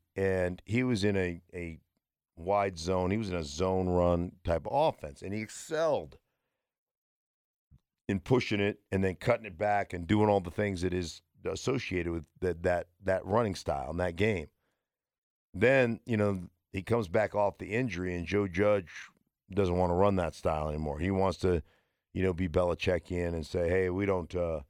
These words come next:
you don't make yards. I don't understand going east and west to go north and south. I wanna just go north and south." So they put in more of a gap scheme. It's just a different, just a different style of, of scheme. And, you know, I,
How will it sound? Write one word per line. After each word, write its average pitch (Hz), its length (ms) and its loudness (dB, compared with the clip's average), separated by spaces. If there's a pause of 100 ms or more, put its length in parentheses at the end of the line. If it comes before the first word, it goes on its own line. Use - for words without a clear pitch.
(500)
you 95 80 0
don't 107 120 4
make 107 180 2
yards. 107 360 6
I 101 60 4
don't 101 120 4
understand 101 440 2
going 95 200 2
east 98 200 -2
and 90 140 0
west 101 200 2
to - 40 -8
go 90 120 0
north 90 260 2
and 80 100 -6
south. 95 240 0
I 90 60 0
wanna 92 180 0
just 85 160 -6
go 98 80 2
north 90 240 0
and 73 120 -8
south." 90 360 2 (460)
So - 120 -12
they 110 140 -2
put 110 240 -2
in 98 100 -2
more 95 240 0
of 85 80 -2
a 85 80 -4
gap 90 360 0
scheme. 90 640 -2 (760)
It's 127 140 0
just 156 160 -4
a 127 120 -2 (200)
different, 107 380 2 (140)
just 117 180 -6
a 104 60 -6
different 95 360 -2
style 95 580 4
of, 80 320 -4 (140)
of 87 160 -6
scheme. 117 480 0
And, 95 220 -2 (800)
you 127 60 -2
know, 107 200 2
I, 98 100 0